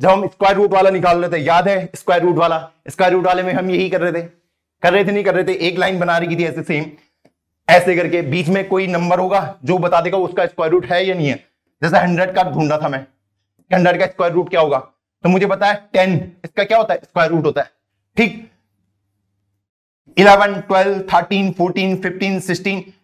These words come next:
इनका, ये इसके स्क्वायर रूट नहीं हो सकते क्योंकि ये इससे बड़ा नंबर लाते हैं। ये इनकी प्रोबेबिलिटी है कि ये आंसर ला सकते हैं। जब ये यहाँ पे जो नंबर होते हैं, ये नंबर, जब मैं इनका स्क्वायर करता हूं, तो मुझे पता है ये इनसे छोटे निकलते हैं, तो मैं कहता हूं राइट साइड को कूदो।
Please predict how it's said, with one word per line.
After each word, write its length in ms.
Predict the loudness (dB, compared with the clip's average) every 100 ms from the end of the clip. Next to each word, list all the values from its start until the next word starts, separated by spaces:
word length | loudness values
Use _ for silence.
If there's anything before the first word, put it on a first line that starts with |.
| _
इनका, 220 | 0 2 2
ये 320 | 0 -2 -2
इसके 220 | -2 -4
स्क्वायर 260 | 0 0 2
रूट 220 | -2 -4
नहीं 180 | -2 -2
हो 120 | -2
सकते 240 | -4 -6
क्योंकि 220 | -4 -2
ये 120 | 0 0
इससे 220 | -2 0
बड़ा 180 | 2 2
नंबर 340 | 0 -2 -2 -6 _
लाते 280 | 0 2 2
हैं। 180 | -4 -6 _ _ _ _ 0
ये 220 | 2 4
इनकी 160 | 2
प्रोबेबिलिटी 460 | 0 0 0 0 -2
है 120 | -2
कि 160 | -4 -2
ये 100 | 0
आंसर 420 | 0 -2 -2 -4
ला 260 | -2 -2 -2
सकते 220 | -4 -6
हैं। 200 | -6 -10 _ _
जब 180 | 0 2
ये 420 | 2 0 -2 -10 _ -2
यहाँ 200 | 2 4
पे 100 | 2
जो 120 | 0
नंबर 280 | 0 0 0
होते 240 | -2 -2 -4
हैं, 260 | -6 -12 -6
ये 80 | -4
नंबर, 480 | 0 0 -2 -6 -8
जब 100 | -4
मैं 100 | -2
इनका 160 | -2 -4
स्क्वायर 300 | -2 -2 -2
करता 240 | -4 -6
हूं, 80 | -8 -12 _ _ 0
तो 60 |
मुझे 220 | 2 2
पता 200 | 0 0
है 100 | -2
ये 60 | -2
इनसे 300 | -2 -2 -4
छोटे 300 | -4 -4 -2
निकलते 300 | -2 -2 -4
हैं, 80 | -4
तो 60 |
मैं 120 | -2 -2
कहता 200 | -2 -2
हूं 100 | -2
राइट 200 | -2 -4
साइड 180 | -6
को 80 | -4
कूदो। 400 | -2 -2 -2 -10